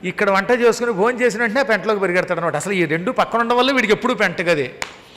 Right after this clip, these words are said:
అటాచ్డ్ బాత్రూమ్ అని దానికి పైగా పేరు ఒకటి అనమాట. ఎంత దారుణం! ఇక్కడ పోపులు పటపట్లో, అక్కడ పెంట గదిలో ఉన్నటువంటి పిటపెట్టలో తెలియట్లేదు అనమాట. అంత దరిద్రంగా తయారైపోయింది రావారావా,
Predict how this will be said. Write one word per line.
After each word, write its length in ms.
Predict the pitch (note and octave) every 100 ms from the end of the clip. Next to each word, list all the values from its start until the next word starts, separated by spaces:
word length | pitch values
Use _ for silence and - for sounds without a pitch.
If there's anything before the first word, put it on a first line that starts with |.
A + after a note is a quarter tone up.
| - -
అటాచ్డ్ 480 | B2 F3+ A3 - A3
బాత్రూమ్ 400 | G3+ F#3 F3+ F3
అని 100 | F3
దానికి 220 | D3+ D3+
పైగా 160 | C#3 D3+
పేరు 320 | C#3+ C3+ D3+
ఒకటి 180 | C3+ A#2+
అనమాట. 300 | A2+ G#2 G2 - - - - -
ఎంత 200 | B2+ C3+
దారుణం! 460 | D#3 D3+ E3 E3 D#3+ - - - - -
ఇక్కడ 180 | E3+ G3+
పోపులు 540 | - - A3 B3 C4
పటపట్లో, 520 | B3+ A#3+ A#3 B3 B3+ D4
అక్కడ 280 | B3+ B3
పెంట 340 | A3+ G3+ F#3 A#3
గదిలో 320 | A#3+ A#3+ A#3+
ఉన్నటువంటి 440 | A#3+ A#3 A#3+ A3+
పిటపెట్టలో 520 | A#3 A3+ G#3 A3 A#3 A3+
తెలియట్లేదు 460 | G#3 G#3+ G#3+ F3+
అనమాట. 180 | G3 G3
అంత 340 | D3 D#3+ G#3
దరిద్రంగా 520 | F#3+ F#3 G3 A3+ B3+ B3
తయారైపోయింది 520 | A3+ G#3 F#3+ G3 E3
రావారావా, 580 | D3 D#3+ F3 F3 E3